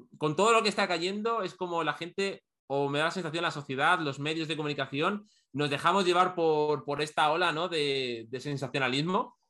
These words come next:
y, y no nos damos cuenta de lo que realmente, las cosas que son realmente importantes, ¿no? Entonces,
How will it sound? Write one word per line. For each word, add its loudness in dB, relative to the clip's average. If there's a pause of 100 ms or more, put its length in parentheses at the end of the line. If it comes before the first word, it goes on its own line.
(220)
y, 0
y -6
no -4
nos -2
damos 2
cuenta 2
de 2
lo 0
que -2
realmente, -2
las -2
cosas -8
que -6
son -2
realmente 2
importantes, -4
¿no? -2
Entonces, -2